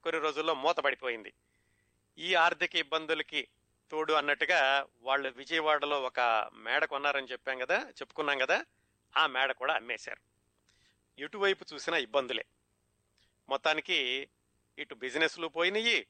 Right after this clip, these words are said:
ఇటు ఆర్థిక ఇబ్బందులు ఉన్నాయి, కొత్తగానేమో పెళ్ళయింది, ఇంట్లోనేమో ఐదుగురు సభ్యులు,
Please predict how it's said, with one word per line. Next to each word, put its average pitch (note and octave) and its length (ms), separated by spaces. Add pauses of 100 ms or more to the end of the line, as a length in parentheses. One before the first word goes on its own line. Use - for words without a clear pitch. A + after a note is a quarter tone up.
(600)
ఇటు C3 160
ఆర్థిక D3 400
ఇబ్బందులు D#3+ 400
ఉన్నాయి, F3 540 (760)
కొత్తగానేమో C3+ 560
పెళ్ళయింది, F3 720 (580)
ఇంట్లోనేమో D3+ 500
ఐదుగురు B2+ 300
సభ్యులు, D3 560